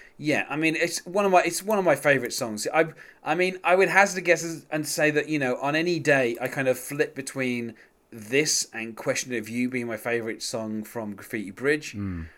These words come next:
Speaker 1: Um, a-, and, you know, Question of You, uh, is kind of, as I, you know, will have said in the previous episode, you know, it's I,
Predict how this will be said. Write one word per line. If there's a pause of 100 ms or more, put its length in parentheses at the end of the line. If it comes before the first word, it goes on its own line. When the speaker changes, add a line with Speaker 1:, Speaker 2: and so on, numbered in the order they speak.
(220)
Speaker 1:
Um, (240)
a-,
and, (120)
you
know,
Question
of
You, (600)
uh,
is
kind
of,
as
I,
you
know,
will
have
said
in
the
previous
episode,
you
know,
it's (340)
I,